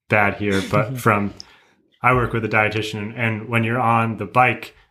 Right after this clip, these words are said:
Speaker 1: you block the insulin response to sugar while you're in an endurance state. So you're not having that same response to sugar you usually do. Your body is then using it to fuel the work.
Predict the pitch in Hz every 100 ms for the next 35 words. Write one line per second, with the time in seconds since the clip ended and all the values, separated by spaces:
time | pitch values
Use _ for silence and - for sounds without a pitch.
0 | _ - 120 127 123 120 117 - - -
1 | _ _ - 120 135 131 113 113 117 110
2 | 113 101 95 - 98 92 113 - - -
3 | - 127 117 127 110 101 101 101 104 101
4 | 98 104 101 104 110 104 101 95 110 110
5 | 107 - 120 104 - _ _ _ - -
6 | 117 110 127 120 123 110 113 117 110 110
7 | - 110 104 - 107 98 98 107 98 95
8 | 95 139 143 101 104 101 101 110 110 107
9 | 104 87 101 101 98 - _ _ 101 104
10 | 104 98 101 - 104 - 95 92 92 107
11 | 107 -